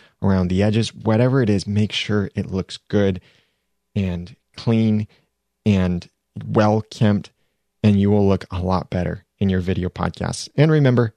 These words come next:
check out harrys dot com and use the promo code Noodle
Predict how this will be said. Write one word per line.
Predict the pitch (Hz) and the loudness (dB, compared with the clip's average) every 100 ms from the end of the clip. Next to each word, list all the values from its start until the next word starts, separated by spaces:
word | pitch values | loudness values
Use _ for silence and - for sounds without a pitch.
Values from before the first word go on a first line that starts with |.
| _ | _
check | - 120 | -2 2
out | 127 - | 2 0
harrys | 92 104 101 101 - | 0 2 2 -2 -4
dot | - 107 - | -2 -2 -2
com | 98 98 98 _ _ - | -2 -2 -4 _ _ -2
and | 98 | 0
use | 95 | 0
the | - | -4
promo | - 98 95 | -6 -2 -2
code | - 95 95 - | -2 -2 -2 -4
Noodle | 104 120 85 92 | -2 0 0 -4